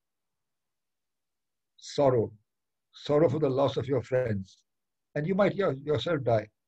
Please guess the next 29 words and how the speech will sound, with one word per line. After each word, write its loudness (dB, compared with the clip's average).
So 6
when 6
you 0
join 6
the 4
armed 4
forces, -6
be 2
very 4
clear 4
that 4
you're 6
not 4
going 0
to 2
join 2
a 0
profession 0
which -6
is 2
all 8
a -2
bed 6
of 2
roses. 4
It's -2
a 0
tough 2
life. -4